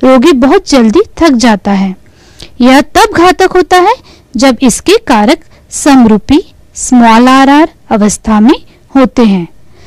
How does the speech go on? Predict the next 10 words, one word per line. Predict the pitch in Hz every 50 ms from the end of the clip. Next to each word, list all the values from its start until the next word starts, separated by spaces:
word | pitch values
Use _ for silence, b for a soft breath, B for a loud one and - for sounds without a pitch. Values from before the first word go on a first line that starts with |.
| b b b b
सामान्य | - - 294 254 254 269 285 339 392 440 440 466
hemoglobin | 453 392 330 302 285 285 262 220 240 247 220 240 240 240
संबंधी | - - 233 220 214 214 214 214 196 220
कारक | - - 214 196 196 208 254 349 - b b b b b b b
जिससे | 208 254 233 - - - 277 285 311 294 B B B B B
गोल | 220 196 262 302 381 427 403 392
रक्त | 392 381 - - 403
कोशिका | 359 - 269 240 - - 247 - - 233
बनती | 214 196 208 202 196 180 - 220 196
है, | 170 220 277 370